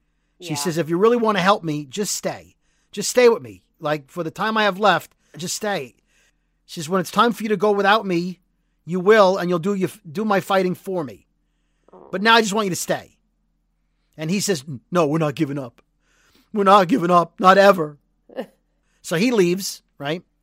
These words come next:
Speaker 1: Flash forward to him talking to Franklin.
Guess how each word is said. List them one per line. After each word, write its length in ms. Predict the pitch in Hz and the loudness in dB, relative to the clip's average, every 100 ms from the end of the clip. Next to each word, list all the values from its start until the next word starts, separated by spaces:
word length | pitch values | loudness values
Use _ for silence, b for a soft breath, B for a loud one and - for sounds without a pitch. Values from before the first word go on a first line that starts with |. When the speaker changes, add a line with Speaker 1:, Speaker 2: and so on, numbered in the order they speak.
| _ _ _ | _ _ _
Speaker 1:
Flash 400 | - 196 208 - | -4 0 2 0
forward 300 | 214 202 175 | 2 2 2
to 60 | |
him 100 | 185 | -2
talking 380 | 170 185 180 180 | -2 -2 -2 -4
to 60 | 160 | -6
Franklin. 580 | - 185 160 156 196 | -4 -4 -4 -6 -8